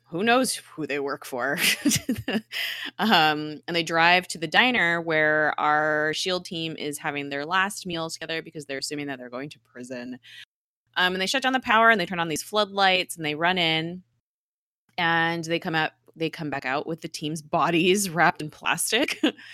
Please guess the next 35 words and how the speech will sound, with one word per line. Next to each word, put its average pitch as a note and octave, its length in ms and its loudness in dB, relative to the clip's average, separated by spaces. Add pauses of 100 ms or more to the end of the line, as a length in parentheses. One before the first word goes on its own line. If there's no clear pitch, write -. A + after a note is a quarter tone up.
(800)
Um, D#3+ 560 4
and E3 100 -4
then E3 80 0
one E3+ 140 0
of E3 80 0
the E3 80 -2
guards D3+ 520 2
says, C#3+ 380 0
"Oh, D#3+ 140 0
we E3 100 0
left D#3+ 420 -2
that, C#3+ 260 2
we E3 140 -2
left E3 220 2
one E3+ 140 2
at E3 80 -2
the D3+ 80 -6
counter." C3+ 600 0
And C#3+ 360 -2
Enoch C#3+ 300 -6
is D3 100 -10
like, D3 100 -6
"That's D3+ 220 -4
fine. C#3+ 240 0
He D3 100 -8
wasn't C#3 260 -6
on B2+ 100 -10
the A#2+ 100 -8
list." - 600 -6 (560)
<laughs> - 340 -6
So - 180 -10
someone's D#3+ 480 -4
there, A2+ 400 -2 (260)
Fitz. - 380 -14 (360)
<laughs> G3+ 40 -4